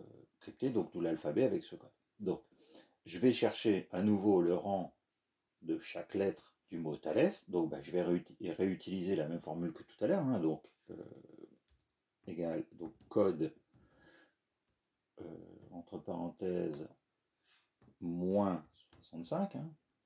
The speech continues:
et je décale. Donc je retrouve, hein, le dix-neuf pour le T, sept pour le H, zéro pour le A, et ainsi de suite. Donc maintenant,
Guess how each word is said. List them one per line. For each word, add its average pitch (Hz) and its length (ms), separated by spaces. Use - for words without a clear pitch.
et 98 260
je 101 60
décale. - 380
Donc 85 160
je - 100
retrouve, 110 440
hein, 110 240
le 85 420
dix-neuf 85 580
pour 78 120
le 76 100
T, 120 300
sept 90 300
pour 76 140
le 78 140
H, 107 460
zéro 87 360
pour 78 180
le 80 140
A, 135 120
et 113 40
ainsi 104 300
de - 60
suite. - 240
Donc 101 220
maintenant, 139 560